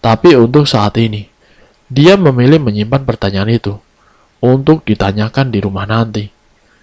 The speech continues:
Terlihat di area camp sudah sedikit sepi, karena sebagian dari peserta mungkin sudah turun. Surya segera mengemasi barang-barangnya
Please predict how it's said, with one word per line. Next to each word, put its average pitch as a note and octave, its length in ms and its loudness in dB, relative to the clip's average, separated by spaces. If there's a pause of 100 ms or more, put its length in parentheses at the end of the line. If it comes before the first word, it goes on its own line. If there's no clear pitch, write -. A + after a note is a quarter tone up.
(560)
Terlihat D#3 400 4
di B2+ 80 2
area G#2 400 2
camp G2 320 -4 (500)
sudah C#3 400 2
sedikit G#2+ 400 -2
sepi, G2+ 480 -6 (720)
karena C#3+ 400 2
sebagian A#2+ 560 0
dari G#2+ 240 2
peserta G2+ 560 -4 (560)
mungkin C#3 400 2
sudah G#2 240 -2
turun. G2+ 400 -2 (720)
Surya F3+ 400 4
segera D3+ 320 4
mengemasi A#2 560 -2
barang-barangnya G#2 800 -2